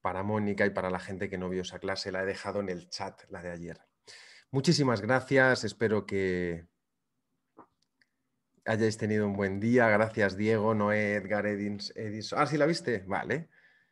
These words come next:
Pablo, Edins-, Edison, Mónica, Kenny, Ronald, Alejo, Ronnie, Hendrix, Edgar, Joan, Sebastián,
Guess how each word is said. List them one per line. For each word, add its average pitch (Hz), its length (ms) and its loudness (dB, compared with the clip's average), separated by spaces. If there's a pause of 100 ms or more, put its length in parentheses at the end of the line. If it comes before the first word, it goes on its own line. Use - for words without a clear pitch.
(240)
Pablo, 104 460 4
Edins-, 104 480 0
Edison, 104 960 -2 (180)
Mónica, 95 1000 -2 (800)
Kenny, 95 480 0
Ronald, 92 800 -2 (140)
Alejo, 90 920 -4 (840)
Ronnie, 95 760 -4 (840)
Hendrix, 95 840 -6 (1160)
Edgar, 92 720 -4 (360)
Joan, 87 540 -8 (160)
Sebastián, 78 640 -12